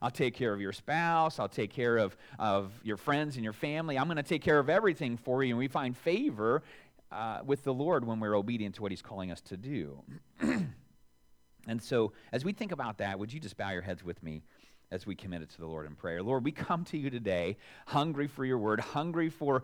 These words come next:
what you want to teach us today. Lord, I pray that you would fill us to overflowing, that we would leave here just full with your word, Lord God, that we wouldn't be spiritually hungry, but that, uh, Lord God, we would be satisfied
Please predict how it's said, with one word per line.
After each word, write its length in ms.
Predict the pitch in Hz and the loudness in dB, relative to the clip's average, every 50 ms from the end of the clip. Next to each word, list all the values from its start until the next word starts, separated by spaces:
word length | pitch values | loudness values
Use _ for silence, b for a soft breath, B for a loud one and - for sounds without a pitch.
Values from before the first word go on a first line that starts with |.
| B 180 | B -4
what 240 | 143 127 127 123 - | -2 0 0 0 0
you 100 | 151 143 | -2 -2
want 260 | 131 127 127 131 120 | 0 0 0 -2 -4
to 80 | - - | -4 -6
teach 200 | 135 123 120 127 | -6 -6 -4 -6
us 100 | 113 - | -6 -6
today. 320 | - 120 107 113 113 113 | -4 -2 2 2 2 2
Lord, 380 | 113 113 120 123 135 131 127 B B B B | 2 2 2 4 4 2 2 B B B B
I 80 | - 120 | -4 -2
pray 200 | - - 151 147 | 0 2 0 0
that 120 | 135 127 | 0 -2
you 80 | - 143 | -2 -2
would 140 | 131 120 113 | -2 -2 -4
fill 400 | - - - 151 156 170 175 175 | -6 -2 4 6 6 8 8 6
us 180 | 175 165 - - | 4 4 2 -2
to 100 | - - | -2 0
overflowing, 800 | - 143 139 139 131 127 - - 127 120 117 113 101 95 98 92 B B B B B | 0 0 0 -2 -4 -6 -4 0 2 2 4 2 2 0 -2 -4 B B B B B
that 140 | - 127 120 | 0 0 2
we 120 | 131 147 160 | 2 2 2
would 120 | 151 139 | 2 2
leave 320 | 120 135 147 160 170 170 - - | 0 0 -2 -2 -2 -4 -6 -4
here 220 | 175 147 139 123 | -2 0 2 2
just 280 | 120 120 120 113 - - - - | 2 0 -2 -4 -4 -8 -8 -2
full 300 | 160 160 170 180 180 175 | 2 4 6 8 8 6
with 240 | 156 147 147 - | 6 4 0 0
your 140 | 143 131 127 | -2 -2 0
word, 280 | 117 117 127 123 120 110 | 0 2 2 2 2 2
Lord 300 | 113 110 101 104 101 95 | 0 0 0 0 0 0
God, 260 | 104 101 101 104 101 | 0 0 0 0 -2
that 120 | 110 104 | -2 -2
we 100 | 117 143 | -2 -2
wouldn't 240 | 156 156 151 131 120 | -2 -2 -2 -2 -4
be 80 | 120 117 | -4 -6
spiritually 520 | 110 - - 151 160 175 160 - 151 147 | -6 -4 -2 0 0 0 0 -4 -6 -6
hungry, 560 | 139 - - - 143 139 131 113 107 101 92 B B B B B B | -6 -6 -6 -8 -6 -6 -4 -2 -2 -2 -2 B B B B B B
but 160 | - 117 117 | -4 -4 0
that, 260 | 120 120 113 113 - 131 | 2 2 0 0 -2 -4
uh, 140 | 120 107 104 | -4 -2 0
Lord 260 | 107 123 123 120 110 | 2 2 2 2 0
God, 200 | 110 113 113 110 | 0 0 0 0
we 160 | 110 113 113 | 0 0 0
would 220 | 110 104 95 92 b b b b b - | 0 -2 -2 -4 b b b b b -4
be 140 | 104 113 107 | -2 -2 -2
satisfied 880 | - - - 127 123 123 120 113 - - - 101 90 90 85 80 76 | -2 -2 -2 0 0 0 0 -2 -2 -2 -2 0 0 0 -2 -4 -6